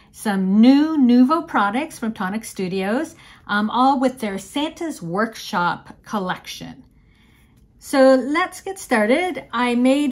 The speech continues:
my little sheet here to help you see everything. So the first thing are our drops. Now, you know that these drops are a favorite, and there's four different drops. This first one here is a jewel drop. It's in holly berries.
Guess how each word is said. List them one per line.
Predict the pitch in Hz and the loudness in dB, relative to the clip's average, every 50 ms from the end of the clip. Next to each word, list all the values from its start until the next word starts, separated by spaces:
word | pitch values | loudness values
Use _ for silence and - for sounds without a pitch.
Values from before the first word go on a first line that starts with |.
| 269 - | -4 -4
my | 220 240 233 226 | -4 -4 -2 -2
little | 220 220 220 220 220 214 214 | 0 0 0 0 0 -2 -2
sheet | - - - 302 320 - | -4 -4 -4 -4 -4 -4
here | - 254 220 202 214 247 254 | -2 -2 0 0 0 -2 -4
to | - 233 214 | -4 -6 -4
help | 190 226 208 208 208 | -2 -2 -4 -4 -4
you | - 196 | -6 -8
see | 214 - - 240 208 185 | -8 -4 -2 0 0 0
everything. | 175 170 160 - - - - 151 208 | 0 -2 -6 -8 -8 -10 -10 -10 -12
So | - - 269 247 | -6 -4 -4 -2
the | 233 262 262 | -2 -2 -4
first | - - 392 415 - - - | -2 0 0 0 0 -2 -4
thing | 277 254 247 240 233 - | -6 -4 -4 -6 -8 -6
are | 190 185 185 202 196 | -6 -4 -4 -4 -4
our | - 196 196 185 | -6 -6 -8 -8
drops. | - - 170 170 170 - - - - - - | -8 -8 -8 -8 -8 -10 -14 -18 -20 -14 -10
Now, | 190 185 185 180 | -8 -6 -6 -6
you | 190 202 208 | -6 -4 -2
know | 220 247 254 262 262 220 | 0 0 0 0 0 0
that | 214 196 196 - | -2 -4 -6 -6
these | - 240 254 247 240 - | -6 -6 -6 -6 -6 -4
drops | - 214 208 208 220 233 - - - - _ - - - - _ - | -2 0 0 0 0 -2 -6 -12 -20 -20 _ -20 -20 -20 -20 _ -10
are | - 196 196 190 185 185 - - | -6 -2 0 0 0 0 -2 -2
a | 202 190 185 180 | -2 -2 -2 -2
favorite, | - - - - - 247 220 202 170 180 196 262 349 - - - - - - - - - - | -4 -8 -14 0 4 4 4 4 4 2 2 2 2 0 -2 -8 -18 -20 -20 -20 -20 -16 -4
and | - 214 226 233 | 2 4 6 6
there's | 233 233 226 - | 6 4 2 -2
four | - - - 311 311 320 320 330 - | -8 -6 -2 0 2 4 4 4 4
different | - 285 - - 277 240 220 220 | 2 -2 -2 -2 -4 -4 -4 -4
drops. | - 175 - - - - - - - - - - - - - - - | -4 -4 -4 -4 -6 -12 -16 -18 -18 -18 -20 -20 -20 -20 -20 -6 -4
This | 233 240 - - | -2 -2 -2 -2
first | - 330 339 330 - 370 | 0 2 2 2 0 -2
one | 370 359 330 | -2 -2 -2
here | 277 240 214 208 202 202 202 | 0 2 2 2 2 0 -2
is | - - 202 185 | -4 -6 -6 -2
a | 190 185 175 | -2 -2 -4
jewel | 165 - - - 247 233 208 202 190 160 | -4 -4 0 2 4 6 6 6 4 2
drop. | - - 170 156 156 202 294 - - - - - - - - - _ - | 0 -2 -2 0 2 4 2 2 0 -4 -12 -20 -20 -20 -20 -20 _ 0
It's | 202 208 208 - - - | 2 2 2 2 -4 -8
in | - 208 208 196 208 | -6 -4 -4 -2 -4
holly | - - 240 226 220 208 196 185 | -4 -2 0 2 4 4 4 2
berries. | 180 185 165 156 156 160 190 262 330 349 - - - | 2 0 -2 -2 -2 -2 -2 -2 -2 -4 -6 -10 -16